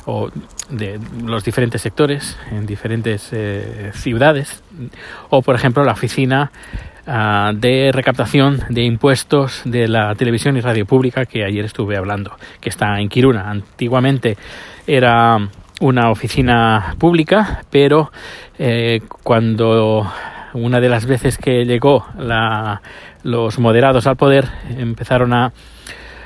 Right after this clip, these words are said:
a privatizar algunos servicios y ese fue uno de los que hicieron.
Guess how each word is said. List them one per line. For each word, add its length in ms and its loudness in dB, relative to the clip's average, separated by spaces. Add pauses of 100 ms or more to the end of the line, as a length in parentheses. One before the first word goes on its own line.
(160)
a 960 -2 (540)
privatizar 580 2 (280)
algunos 340 0
servicios 560 0
y 160 -2
ese 160 -2
fue 260 0
uno 240 0
de 120 -4
los 140 -8
que 100 -12
hicieron. 280 -12